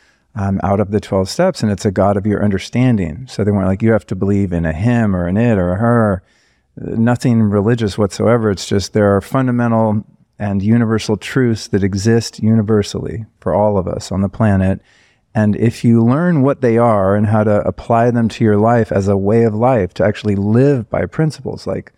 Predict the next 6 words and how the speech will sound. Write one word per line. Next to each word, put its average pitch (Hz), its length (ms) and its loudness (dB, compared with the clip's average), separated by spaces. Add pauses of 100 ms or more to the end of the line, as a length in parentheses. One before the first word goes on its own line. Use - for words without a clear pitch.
(400)
honesty, 104 800 0 (560)
um, 95 500 0
service, 104 1120 -2
humility, 110 680 2
prayer, 113 420 2
meditation, 101 1000 -2